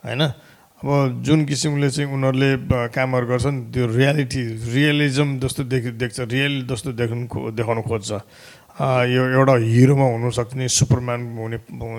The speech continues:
जस्तो हुने पावर छ नि, उनीहरूमा देखाउँछ। एउटा पन्चले कतिसम्म गर्न सक्छ भने एउटा हिरोमा देखाउनु पर्छ,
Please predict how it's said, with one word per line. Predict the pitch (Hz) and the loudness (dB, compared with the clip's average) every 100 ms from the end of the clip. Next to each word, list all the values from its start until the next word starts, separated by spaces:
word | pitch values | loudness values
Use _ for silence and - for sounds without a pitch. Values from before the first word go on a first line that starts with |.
| 113 | -8
जस्तो | 110 - | -6 -4
हुने | 117 110 | -4 -6
पावर | - 123 123 127 | 2 6 6 4
छ | |
नि, | 147 120 117 - - - | -2 -4 -8 -12 -20 -6
उनीहरूमा | 131 131 127 | 0 2 4
देखाउँछ। | 127 123 117 113 107 | 2 2 -2 -4 -4
एउटा | 113 110 | -4 -4
पन्चले | 113 143 139 127 165 139 | 4 6 6 4 0 -2
कतिसम्म | 123 127 147 135 143 131 | -2 -4 -2 -2 -2 0
गर्न | 123 120 | -2 -2
सक्छ | 123 113 | -4 -4
भने | 123 107 | -4 -4
एउटा | 113 117 117 113 104 110 | -6 -4 -2 -2 -2 -2
हिरोमा | 123 131 120 | 0 0 -2
देखाउनु | 110 110 107 | -2 -6 -6
पर्छ, | 107 - | -6 -6